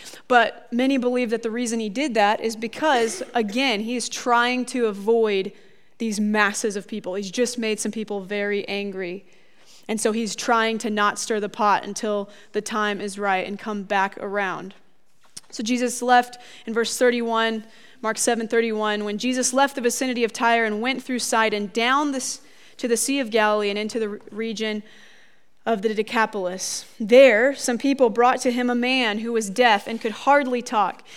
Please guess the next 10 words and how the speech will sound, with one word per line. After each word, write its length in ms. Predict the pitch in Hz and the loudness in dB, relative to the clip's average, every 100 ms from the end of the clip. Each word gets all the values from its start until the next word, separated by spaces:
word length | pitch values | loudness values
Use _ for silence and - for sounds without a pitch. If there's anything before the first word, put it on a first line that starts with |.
| - | -8
and 140 | 240 233 | -2 0
they 80 | 214 | 0
begged 520 | 202 311 294 277 214 | 2 6 6 4 0
Jesus 540 | 208 247 220 208 - | -4 -4 -4 -4 -4
to 300 | - 220 202 - - | -4 -4 -4 -8 -14
place 420 | - 254 247 247 | -2 0 0 0
his 280 | - 226 208 | -6 -6 -6
hand 300 | 233 220 214 | -6 -4 -2
on 140 | 196 | -4
him. 360 | 202 196 202 | -6 -10 -12